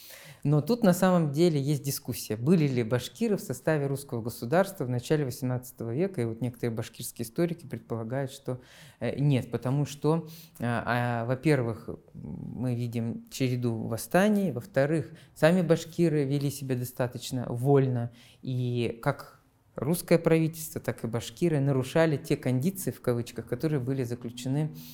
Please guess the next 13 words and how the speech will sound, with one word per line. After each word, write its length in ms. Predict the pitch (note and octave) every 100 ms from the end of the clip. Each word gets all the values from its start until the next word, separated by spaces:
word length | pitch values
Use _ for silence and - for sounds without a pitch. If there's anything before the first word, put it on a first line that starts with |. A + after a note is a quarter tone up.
| - A#2+
между 320 | C#3 B2+ A#2+
сторонами 640 | - C3 B2+ D3+ D#3+ C#3+
в 340 | A2+ A#2 - A#2+
момент 300 | A#2+ C#3 C#3+
вхождения 800 | C3 A#2+ A#2+ C3 B2 A2+ G#2+ -
Башкирии 480 | A#2 A2 - C#3+
в 40 | A#2+
состав 380 | A2+ - A#2 A#2
русского 320 | A2+ - A#2
государства. 640 | B2 - D3+ G3 F#3+ C#3 - - - D3
И 120 | D#3
вот, 300 | E3 G3 F#3+
э, 640 | - - D3 C#3+ C#3+ C3+